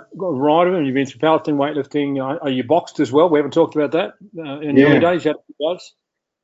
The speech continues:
Speaker 2: Yeah, yeah. My, you know, with my grandfather being a boxer, we always used to, you know, the kids, uh, at barbecues and Christmas parties used to get the gloves thrown at 'em, and, you know, I'd usually have the left, and the other, the cousins would have the right, and we'd,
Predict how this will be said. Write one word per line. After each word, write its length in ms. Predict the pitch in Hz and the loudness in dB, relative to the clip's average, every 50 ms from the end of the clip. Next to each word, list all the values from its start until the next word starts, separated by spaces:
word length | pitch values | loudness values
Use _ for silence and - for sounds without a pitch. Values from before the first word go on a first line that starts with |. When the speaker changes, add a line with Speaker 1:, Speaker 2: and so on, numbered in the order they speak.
| _ _ _ _ - | _ _ _ _ -2
Speaker 2:
Yeah, 400 | - 135 147 156 156 151 - - | 2 4 6 6 6 4 4 2
yeah. 140 | - 135 135 | 4 4 6
My, 200 | 131 123 110 101 | 6 6 6 6
you 100 | 127 117 | 6 6
know, 140 | 113 110 107 | 6 6 4
with 120 | 104 107 | 4 2
my 100 | 107 101 | 0 -2
grandfather 480 | 95 107 107 107 107 - 110 104 98 92 | -2 -2 -2 -2 -2 -2 -2 -2 -2 -2
being 160 | 107 104 98 | -2 -4 -6
a 40 | 90 | -4
boxer, 380 | 87 104 110 113 - 120 110 104 | -4 -4 -4 -2 -2 -2 -2 0
we 160 | 104 104 104 | 2 0 0
always 320 | 104 107 104 98 98 104 | 0 0 -2 -4 -4 -6
used 140 | 101 95 - | -10 -8 -4
to, 260 | 104 95 92 92 92 | -2 -2 0 0 -2
you 80 | 98 92 | -2 -2
know, 140 | 92 95 87 | -4 -4 -6
the 80 | 90 | -6
kids, 680 | - - 113 104 - - - - - - - - - _ _ _ 50 | -6 -4 -4 -4 -2 -4 -8 -14 -18 -18 -20 -20 -20 _ _ _ -20
uh, 580 | 50 - - - - - 50 - 50 50 64 76 | -20 -20 -20 -20 -20 -20 -20 -20 -20 -16 -16 -16
at 120 | - _ | -14 _
barbecues 560 | 87 87 92 85 90 87 - 107 95 90 87 | -6 -6 -4 -4 -4 -6 -4 -4 -4 -4 -6
and 100 | 82 82 | -10 -12
Christmas 360 | - 104 95 - - 80 - | -10 -10 -12 -12 -14 -18 -20
parties 440 | _ - 90 87 90 87 85 85 - | _ -8 -6 -2 -2 0 -2 0 -2
used 160 | 87 87 - | -2 -4 -4
to 80 | - 80 | -6 -6
get 140 | 85 - - | -8 -6 -8
the 60 | 69 | -8
gloves 320 | - 87 90 90 90 - | -4 -2 -2 -2 -4 -6
thrown 280 | - 87 85 82 82 85 | -8 -6 -4 -2 0 0
at 140 | 87 90 95 | 0 0 0
'em, 120 | 92 95 87 | -2 -4 -4
and, 200 | 80 82 85 - _ _ _ _ _ _ - - - - - _ _ _ _ _ _ _ | -4 -6 -8 -10 _ _ _ _ _ _ -20 -20 -20 -20 -20 _ _ _ _ _ _ _
you 100 | - 95 | 0 0
know, 280 | 95 92 92 92 95 95 - - _ 76 | 2 2 2 0 -2 -4 -8 -12 _ -4
I'd 160 | 87 98 85 | -2 0 0
usually 340 | 92 95 87 87 87 85 85 98 | 0 0 0 0 0 0 0 0
have 140 | 95 - - | 0 -2 0
the 60 | - | 0
left, 340 | 87 98 104 107 107 - - | 2 2 2 2 0 -2 -4
and 100 | 90 92 | -4 -2
the 280 | 95 95 92 95 95 98 | 0 0 2 2 2 2
other, 240 | 95 95 92 - - | 0 -2 -4 -4 -6
the 100 | 85 82 | -8 -6
cousins 380 | - - 104 98 95 92 92 - | -4 -2 -2 -2 -2 -4 -4 -4
would 140 | 92 104 104 | -4 -2 0
have 140 | 98 98 | 0 0
the 100 | - 90 | 0 0
right, 300 | 90 95 104 110 101 - | 2 2 2 2 0 -2
and 100 | - 82 | -2 -2
we'd, 220 | 92 95 90 80 | -2 -2 -2 -4